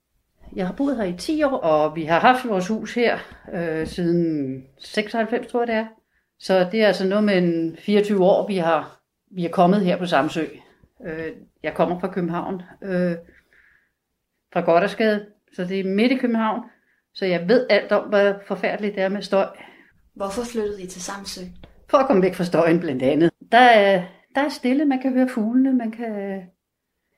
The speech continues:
Speaker 1: man kan bare gå ud, og så, så kan man høre vind og fugle og dyr, og vi har grønbrogede tudser i det her område, og dem har vi så kunne høre snakke sammen nede ved, ved gadekæret, og hvad de nu ellers laver der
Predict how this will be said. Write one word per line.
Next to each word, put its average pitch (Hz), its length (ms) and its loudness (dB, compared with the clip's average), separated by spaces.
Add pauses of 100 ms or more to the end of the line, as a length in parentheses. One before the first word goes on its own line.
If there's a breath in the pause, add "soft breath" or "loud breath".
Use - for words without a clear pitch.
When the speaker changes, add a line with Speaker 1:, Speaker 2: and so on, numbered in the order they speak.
(360)
Speaker 1:
man 196 120 -6
kan 208 120 -4
bare 208 140 2
gå 220 120 -8
ud, 208 120 -4
og 214 120 -8
så, 220 300 -10 (200)
så - 120 -20
kan 247 100 2
man 196 80 0
høre 180 180 -2
vind 233 180 0 (280)
og 202 300 -10 (680)
fugle 220 580 -6
og 190 200 -10 (220)
dyr, 220 260 -4
og 202 400 -10 (280)
vi 170 60 -8
har 160 400 -2
grønbrogede 185 500 4
tudser 190 340 -2 (340)
i 170 220 -8
det 185 160 -2
her 175 120 -2
område, 151 360 -6 (240)
og 180 80 -12
dem 196 120 6
har 214 120 2
vi 180 60 -4
så 185 200 -4
kunne 185 160 -2
høre 190 220 0 (640 soft breath)
snakke 170 300 -2
sammen 180 200 0
nede 175 180 -2
ved, 160 340 -2
ved 170 180 -6
gadekæret, 160 760 -4
og 156 260 -10 (400)
hvad 170 140 -10
de 160 120 -12
nu 160 180 -8
ellers 160 260 -14
laver 165 260 0
der 160 180 -4